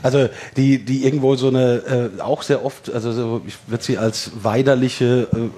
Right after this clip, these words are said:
alte, rechtsabgebogene Männer bezeichnen. Scheiße, das ist justiziabel. Das Wort habe ich oft gehört in letzter Zeit natürlich. Ähm, aber d-, das, die übernehmen so eine Scharnierfunktion und dis-, und schieben eigentlich den Diskurs, äh, nach, nach rechts.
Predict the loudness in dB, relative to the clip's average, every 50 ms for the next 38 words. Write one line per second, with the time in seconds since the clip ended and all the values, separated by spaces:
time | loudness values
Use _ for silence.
0 | -14 -16 -14 -12 -10 -4 -2 0 0 2 2 2 2 2 0 -2 -2 -4 -10 -8
1 | -6 -2 -2 0 0 0 0 0 0 2 2 4 4 4 2 0 -4 -6 -2 -2
2 | -2 -2 -2 -4 -2 0 0 0 0 -2 -2 -2 -4 -4 -6 -4 -4 -6 -6 -4
3 | -4 -4 -2 0 0 0 0 -2 -8 -18 -18 -18 -16 -16 -16 -16 -16 -14 -14 -10
4 | -4 -2 -2 0 0 -2 -4 -4 -6 -6 -4 0 0 2 2 2 2 2 2 2
5 | 2 2 0 -2 -2 0 0 0 -2 -2 -2 -4 -2 -2 -2 -4 -6 -10 -18 -20
6 | -20 -20 -20 -20 -14 -6 -2 0 0 2 0 0 -2 -4 -6 -8 -16 -20 -20 _
7 | _ _ _ _ _ -10 -4 -2 0 2 4 4 4 2 0 -2 -6 -4 -2 0
8 | 0 0 -2 -2 0 0 2 4 4 4 4 4 4 4 2 2 2 2 2 2
9 | 2 2 2 0 -2 -2 -2 -2 0 2 4 4 4 4 4 4 2 0 -2 -8
10 | -18 -20 -20 -14 -6 -4 -4 -2 0 0 0 0 -2 -10 -20 -18 -10 -6 -4 -4
11 | -2 -2 -2 -2 0 2 2 2 2 0 0 0 0 -2 -2 -4 -2 2 2 4
12 | 4 2 0 -4 -4 -2 0 0 0 -2 -4 -10 -18 -16 -16 -16 -10 -4 0 0
13 | 0 0 -2 -4 -6 -6 -2 0 0 0 0 0 0 0 0 0 -4 -6 -8 -8
14 | -8